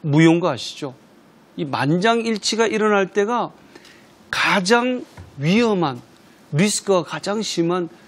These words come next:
그런 상황이라고 볼 수 있습니다. 그래서 항상 쓴소리를 즐겨라, 소수의 목소리에 귀를 기울여라, 자체 내에서 반대의 목소리가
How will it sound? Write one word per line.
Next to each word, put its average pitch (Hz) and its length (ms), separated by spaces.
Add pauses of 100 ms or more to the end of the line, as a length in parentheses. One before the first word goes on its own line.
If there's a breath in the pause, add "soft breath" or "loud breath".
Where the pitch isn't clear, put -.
(140 loud breath)
그런 190 280
상황이라고 143 720
볼 131 160
수 120 120
있습니다. - 500
그래서 139 340 (400 loud breath)
항상 135 480 (420 loud breath)
쓴소리를 147 800
즐겨라, 143 540 (320 loud breath)
소수의 147 640
목소리에 143 540
귀를 143 320
기울여라, 139 460 (600 loud breath)
자체 160 460
내에서 175 600 (360 loud breath)
반대의 151 540
목소리가 147 720